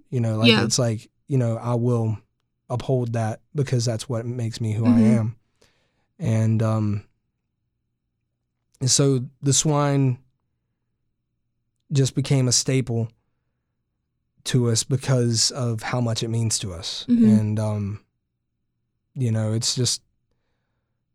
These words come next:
Speaker 1: yeah, I'm
Speaker 2: That's cool, though. Like, I, I understand that a hundred percent. And, like, the first three words that came to me when you talked about that you killed that part of yourself and you're gonna move on, it made me think of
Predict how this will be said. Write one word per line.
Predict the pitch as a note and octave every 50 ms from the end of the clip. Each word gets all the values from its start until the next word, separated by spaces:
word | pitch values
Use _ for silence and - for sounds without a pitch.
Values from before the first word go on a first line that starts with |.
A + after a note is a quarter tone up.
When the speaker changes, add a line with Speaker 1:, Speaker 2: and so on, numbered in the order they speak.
| _ _ _ _ _ _ _ - -
Speaker 1:
yeah, | - G#2 A2 - - - _ _ - - _ _ - -
I'm | A#2 A#2 A2+ G#2+ G#2+ - _ _ _ _ _ _ _ _ _ _ _ _ -
Speaker 2:
That's | - C#4 - -
cool, | - B3 A#3+ B3+
though. | A3+ - - - C4 - -
Like, | - A#3+ -
I, | A3+ A#3+ B3 - -
I | A#3+ A#3+ A#3+ -
understand | B3+ C4 C4 C4+ C4+ - - - A3+ G#3+ G#3+ G#3+ G#3+ G3
that | F3 E3 E3+ F3 - -
a | G#3
hundred | G3+ G3+ F#3+ F#3+ F#3+ -
percent. | G3 F#3+ - G#3 G#3+
And, | A#3 A3+
like, | A3+ A3+ A3+ A#3
the | - A#3+
first | A#3 - B3+ C4 C#4+ - -
three | - C#4 C#4
words | B3+ G#3+ G#3+ A3 A3+ G#3+
that | - G#3+ - - -
came | - A3 G3+ G3+ G3+
to | G3
me | F#3+ F#3 F3+ F3+ F3+
when | - F#3+ F#3+ F#3+ F#3 F3+ F#3+ - - - - - - _ _
you | - A3 G#3
talked | - A3+ G3+ G3+ G3 -
about | G#3+ G3+ G3 F#3+ F#3+ F#3 E3 - - G#3+
that | G#3+ - - E2 D#2+ C2+ - - _ _ _ _ _ _ _ _ _ _ _ _
you | - A3+ A3
killed | G#3+ - - A3+ G#3+ A3
that | G#3 G#3+ G#3+
part | A3 - A3 G#3+
of | G#3
yourself | G#3+ A3 - G#3+ G#3+ G#3 -
and | A3 G#3
you're | G3+ G3+
gonna | G3+ G3 F#3+
move | F#3+ F#3 F#3 F#3 F#3+
on, | F#3+ G3 F#3+ F#3+ F#3 F#3 G3 - - -
it | - G#3 G3+
made | G3+ G#3
me | G#3 G#3 G#3
think | G#3 G#3 G#3 G3
of | G3+ F#3+ F3+ F3 E3+ F#3+ G#3 _